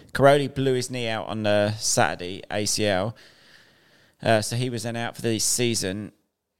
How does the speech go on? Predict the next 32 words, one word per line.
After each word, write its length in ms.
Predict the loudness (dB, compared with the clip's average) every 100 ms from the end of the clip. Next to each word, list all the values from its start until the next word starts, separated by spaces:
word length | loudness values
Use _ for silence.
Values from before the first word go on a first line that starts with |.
| _ _ _ _
Um, 460 | -2 0 0 -4 -6 -12 _ -10
so 160 | -4
then 160 | -2 -2
it 40 | -2
was 120 | -4
me 140 | -4
and 100 | -4
Tyler, 580 | -2 0 0 0 -4 -6 -10 _ _ _
and 120 | -8 -4
then 380 | -4 -4 -8 -12 _ _ _ _ -6
it 120 | -4
was 120 | -2
sick. 380 | -2 -2 -6 -6
Such 240 | -6 -6 -10
a 40 |
cool 160 | -6 -6
place 320 | -2 -2 -2
that 160 | -6 -6
was, 320 | -8 -8 -10 _
right 180 | -4 -2
along 160 | -2 -4
the 80 | -4
river. 280 | -2 -2
There 100 | -2
was 140 | -2 -4
hippos 320 | -4 -4 -6
walking 200 | -8 -6
down 140 | -6
the 80 | -4
river, 160 | -6 -6
which 180 | -8 -8
is 140 | -8